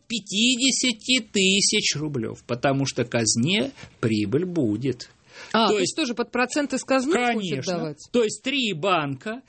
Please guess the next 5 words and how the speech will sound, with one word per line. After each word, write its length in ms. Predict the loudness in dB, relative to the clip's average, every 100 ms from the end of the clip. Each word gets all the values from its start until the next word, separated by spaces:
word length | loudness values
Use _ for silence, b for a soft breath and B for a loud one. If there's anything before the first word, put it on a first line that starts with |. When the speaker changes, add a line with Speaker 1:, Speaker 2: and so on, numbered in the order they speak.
| b
Speaker 1:
и, 440 | 0 2 4 4 2
э, 360 | 0 0 2 2
варианты. 640 | 2 2 2 0 -2 -2
Она 280 | 0 2 4
создает, 760 | 4 2 2 2 2 0 0 -6